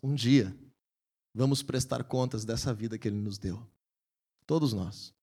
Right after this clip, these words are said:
vamos prestar contas. Ou seja, nós precisamos estar interessados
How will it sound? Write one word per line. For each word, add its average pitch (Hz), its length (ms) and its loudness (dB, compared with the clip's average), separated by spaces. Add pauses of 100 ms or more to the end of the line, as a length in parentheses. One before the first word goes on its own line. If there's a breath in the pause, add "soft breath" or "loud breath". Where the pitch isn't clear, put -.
(140)
vamos 127 220 0
prestar 113 360 -4
contas. - 460 -18 (800 loud breath)
Ou 156 120 4
seja, 147 480 6
nós 151 280 4
precisamos 147 840 -2
estar 135 380 0
interessados 147 1160 -4